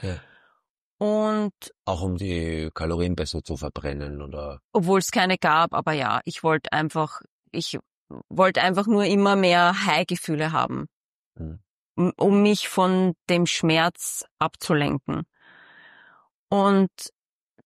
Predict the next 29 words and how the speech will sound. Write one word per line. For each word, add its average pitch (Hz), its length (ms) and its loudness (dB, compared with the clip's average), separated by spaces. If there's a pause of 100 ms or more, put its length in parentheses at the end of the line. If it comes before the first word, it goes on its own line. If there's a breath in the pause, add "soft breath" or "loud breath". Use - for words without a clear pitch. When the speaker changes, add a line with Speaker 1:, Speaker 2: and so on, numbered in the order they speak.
(380)
Speaker 2:
dann 220 420 4
am 196 180 2
Krebsforscherlauf 190 840 2
habe 180 120 2
ich 180 60 -2
mich 185 140 0
mit 190 200 2
der 185 80 2
Therapeutin 165 680 2
entschlossen, 190 840 2
ich - 160 -4
muss 180 220 4
jetzt - 160 0
was 160 140 0
ändern, 160 420 2
ich 160 160 -2
nehme 160 200 2
Hilfe 156 340 2
an 151 240 0
und 147 460 -2
gehe 147 160 2
auf - 120 -6
Therapie 143 400 0
nach 139 180 0
Eggenburg. - 640 -4 (140)
Speaker 1:
Das 85 140 0
heißt, 87 280 0 (140)
bis - 240 0
dahin 101 920 4